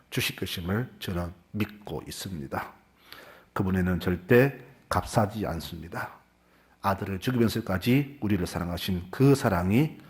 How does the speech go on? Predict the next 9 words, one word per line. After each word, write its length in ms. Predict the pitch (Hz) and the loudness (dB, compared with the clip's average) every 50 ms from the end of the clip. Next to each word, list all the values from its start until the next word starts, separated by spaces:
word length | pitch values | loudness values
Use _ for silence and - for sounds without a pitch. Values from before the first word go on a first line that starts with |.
| - - _ _ _ | -20 -20 _ _ _
하나님의 680 | - - 98 82 69 71 73 76 78 92 117 139 139 - - _ _ _ _ _ - | -12 -10 -8 -8 -8 -10 -10 -8 -6 -4 -4 -4 -6 -8 -18 _ _ _ _ _ -6
은혜입니다. 800 | 101 101 104 - - 92 80 71 76 85 - - - - - - - _ _ _ _ - - - _ _ - | -4 -2 -2 -4 -4 -8 -8 -8 -10 -10 -8 -8 -8 -8 -8 -12 -20 _ _ _ _ -20 -20 -20 _ _ -4
이런 340 | 110 101 92 98 101 98 90 | -2 0 0 0 0 0 0
놀라운 480 | 85 85 90 95 92 98 98 98 110 - - | -2 -2 -2 -2 -2 -2 -4 -4 -6 -8 -10
은혜가 480 | 113 95 80 80 - - - - - - _ _ _ _ - - _ _ _ _ - | -10 -8 -8 -6 -4 -4 -4 -6 -8 -16 _ _ _ _ -20 -20 _ _ _ _ -4
늘 220 | 85 90 95 101 | 0 2 2 2
우리 240 | 95 87 87 90 85 | 0 -2 -4 -4 -6
삶에 500 | - - 85 80 80 80 90 98 101 92 - - - - _ _ | -4 -4 -6 -4 -2 0 0 0 0 -2 -8 -18 -20 -20 _ _
소나기처럼 720 | - - 104 92 98 90 90 87 - 95 90 101 117 127 | -10 -6 -2 -2 0 -2 -2 -4 -4 -2 0 0 0 -2